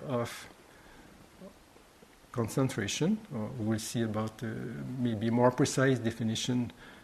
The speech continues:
uh, when we, our explanation goes along. And then the last seventh, uh,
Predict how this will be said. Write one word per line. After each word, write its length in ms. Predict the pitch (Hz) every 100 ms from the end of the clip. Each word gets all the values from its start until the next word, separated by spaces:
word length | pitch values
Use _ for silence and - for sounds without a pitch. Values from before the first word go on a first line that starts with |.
| -
uh, 40 | 135 120 117 113 131 113 -
when 400 | 123 127 120 - - - -
we, 260 | 120 113 113 120
our 400 | 117 113 117 113
explanation 640 | 120 - 123 117 - 117 113 - - - -
goes 240 | 120 120
along. 400 | 113 104 143 233 - - -
And 180 | 139 131
then 320 | 143 156 143 - - -
the 240 | - 123
last 540 | 123 123 123 127 - -
seventh, 540 | - 123 123 120 -
uh, 440 | 120 120 123 123